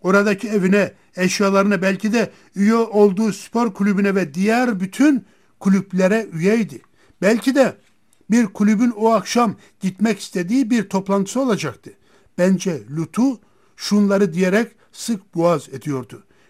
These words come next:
Neden böyle ayrılmamız gerekiyor? Geri dönüp bakmasının nedenlerinden biri ise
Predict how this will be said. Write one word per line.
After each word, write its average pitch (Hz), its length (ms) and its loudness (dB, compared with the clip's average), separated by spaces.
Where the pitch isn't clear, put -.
Neden 190 440 2
böyle 202 280 6
ayrılmamız 185 640 0
gerekiyor? 175 600 -2
Geri 190 260 2
dönüp 202 260 2
bakmasının 185 840 0
nedenlerinden 180 760 0
biri 240 140 2
ise 208 300 -2